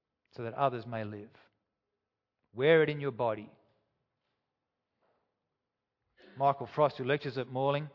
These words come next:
the more we embrace the cross as a paradigm for discipleship, the more alive we become and the more we reveal the life of Jesus. Now, I don't know, you may not be getting this, so let me make it clear. If you are a believer,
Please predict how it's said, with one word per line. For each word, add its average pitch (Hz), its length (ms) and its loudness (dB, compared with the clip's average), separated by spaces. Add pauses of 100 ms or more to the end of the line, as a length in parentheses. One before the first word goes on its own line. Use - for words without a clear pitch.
(760)
the 127 60 -8
more 170 260 4
we 190 160 4
embrace 160 440 4
the 139 60 -6
cross 147 360 2
as 135 80 -8
a 139 60 -4
paradigm 139 680 4
for 143 80 -10
discipleship, 120 840 -4 (800)
the 131 80 -10
more 139 220 0
alive 123 680 6
we 113 100 -8
become 131 580 0 (720)
and 120 120 -10
the 123 80 -4
more 135 240 0
we 135 80 -2
reveal 127 600 -2
the 127 100 -4
life 113 340 2 (100)
of 120 140 -14
Jesus. 104 460 -10 (1080)
Now, 139 120 -2
I 180 80 4
don't 202 120 4
know, 170 60 0
you 170 180 -2
may 180 120 6
not 196 140 4
be 170 60 -4
getting 160 240 4
this, 131 120 -8
so 143 80 -2
let 160 120 0
me 170 60 -6
make 156 220 0
it 156 100 -12
clear. 117 280 -4 (540)
If 123 80 -10
you 190 100 6
are 208 140 12
a 190 40 10
believer, 160 440 4